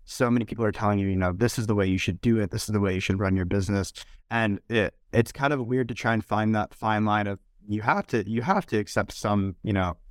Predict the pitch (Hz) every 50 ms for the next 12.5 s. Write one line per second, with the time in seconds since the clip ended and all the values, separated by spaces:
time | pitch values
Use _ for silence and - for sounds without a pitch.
0 | - - - - 143 151 143 - - 90 87 92 90 95 101 110 113 120 - -
1 | 127 104 107 101 90 101 117 110 98 101 92 87 95 - - - - - _ _
2 | _ _ _ - 107 101 - - 104 120 120 127 135 139 - 127 113 113 110 -
3 | - 113 104 92 - - - - - 104 85 80 - - - - - - - 120
4 | 104 101 - 110 95 87 92 92 92 92 90 82 - - 95 87 87 - - 95
5 | 92 - 87 87 - - 95 92 92 92 90 90 - _ - - - - - -
6 | 107 107 - 107 117 127 131 107 - 120 120 117 - - - _ - 113 110 -
7 | 107 101 101 101 - - 107 98 92 95 90 101 104 98 95 98 95 87 98 101
8 | 110 110 - - - - 104 104 101 - - - 101 101 104 104 - - - -
9 | - - - - 104 98 98 - - _ - - 107 92 82 - - - 107 110
10 | - - - 110 113 123 123 117 113 110 101 92 - 104 - - 98 95 - -
11 | - - - - - 82 92 - - - - - 104 95 92 113 110 - - 104
12 | 95 101 - - - - - 85 85 92